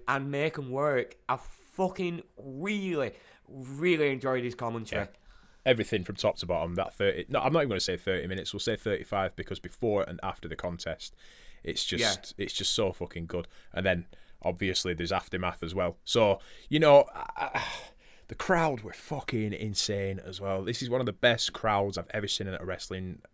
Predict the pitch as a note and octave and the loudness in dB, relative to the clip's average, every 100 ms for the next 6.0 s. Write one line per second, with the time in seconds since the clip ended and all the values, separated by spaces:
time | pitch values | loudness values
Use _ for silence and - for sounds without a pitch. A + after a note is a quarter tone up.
0 | - B2 G#2+ G2+ - F2+ F2 - E2+ E2+ | -6 -2 0 0 0 -4 -6 -4 -4 -6
1 | - - - - - - - - _ - | -12 -20 -20 -20 -20 -20 -20 -20 _ -14
2 | - A#3 A#3 G#3+ - - - - - - | 0 0 4 2 2 -6 -18 -14 -8 0
3 | F3+ D#3 C#3 C3+ A#2 G#2 A2 G2+ C3 - | 2 4 2 -4 -6 -6 -4 -2 -2 0
4 | C3 B2+ A#2 G#2+ G#2+ - D#3+ D#3+ D3 B2+ | 4 6 6 4 -4 -2 -2 0 -4 -4
5 | A#2+ - - - C3 A#2 A#2+ A#2 A2 | -6 -10 -20 -10 0 2 2 0 -8